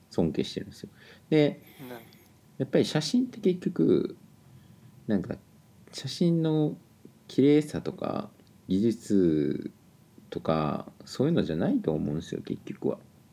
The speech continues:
Speaker 2: おう。
Speaker 1: うん。やっぱり、なんだろ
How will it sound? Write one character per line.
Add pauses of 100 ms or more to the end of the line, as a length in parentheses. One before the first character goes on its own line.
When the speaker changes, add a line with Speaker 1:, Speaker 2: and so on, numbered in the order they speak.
(760)
Speaker 2:
お
う。 (200)
Speaker 1:
う
ん。 (1160)
や
っ
ぱ
り、 (1500)
な
ん
だ
ろ